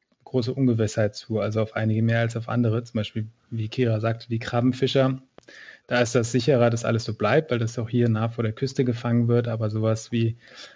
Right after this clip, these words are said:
was ein bisschen weiter draußen gefangen wird und wo zum Teil aus britischen Gewässern gefangen wird oder wo etwas gefangen wird, was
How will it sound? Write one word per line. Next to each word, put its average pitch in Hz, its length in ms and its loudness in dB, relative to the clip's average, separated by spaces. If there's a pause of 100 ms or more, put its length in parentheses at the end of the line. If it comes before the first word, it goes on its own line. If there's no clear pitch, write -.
(420)
was 107 180 -4
ein 120 60 4
bisschen 117 220 2
weiter 113 160 4
draußen 123 360 0
gefangen 123 460 0
wird 123 460 0
und 113 540 0
wo 113 240 2
zum 113 180 -2
Teil 113 340 2
aus 110 460 -4 (240)
britischen 120 420 2
Gewässern 135 420 2
gefangen 123 460 0
wird 127 340 2
oder 127 540 2 (220)
wo 117 100 4
etwas 113 300 0
gefangen 117 420 0
wird, 117 300 0
was - 360 -2